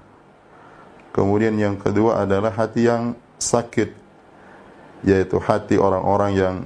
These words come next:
beriman tetapi lemah keimanan mereka. Kemudian, yang ketiga adalah hati yang mati, yaitu hati orang-orang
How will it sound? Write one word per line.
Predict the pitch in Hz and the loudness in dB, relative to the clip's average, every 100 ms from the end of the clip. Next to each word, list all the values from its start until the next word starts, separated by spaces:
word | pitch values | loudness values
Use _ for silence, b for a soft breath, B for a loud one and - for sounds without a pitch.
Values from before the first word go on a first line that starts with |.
| - - | -14 -16
beriman | - 104 101 104 101 113 135 123 | 0 0 0 -2 0 0 0 -2
tetapi | 110 107 107 123 | -2 -2 -2 -2
lemah | 123 131 127 101 | 0 0 0 -2
keimanan | 101 98 95 95 | -4 -2 -2 -2
mereka. | 92 92 90 - 82 - - - - - - - - - - - - - - - - - | -4 -4 -6 -6 -10 -12 -20 -20 -20 -20 -20 -20 -20 -20 -20 -20 -20 -20 -20 -20 -20 -2
Kemudian, | - 98 95 101 104 98 | 0 2 2 2 2 0
yang | 92 | 0
ketiga | 92 92 113 98 98 101 117 - - - - - - - - | 0 0 0 2 2 2 0 -4 -16 -20 -20 -20 -20 -20 -2
adalah | 104 98 95 95 95 | 0 2 0 2 0
hati | 95 - 107 104 107 107 | -2 -4 -4 -2 0 0
yang | 101 | 0
mati, | 107 107 104 95 92 - B B B B - - | -2 -2 -2 -2 -2 -12 B B B B -20 0
yaitu | 95 95 92 | 2 2 0
hati | 95 104 - | -2 -2 0
orang-orang | 92 95 95 95 95 92 90 | 0 2 0 0 0 -2 -6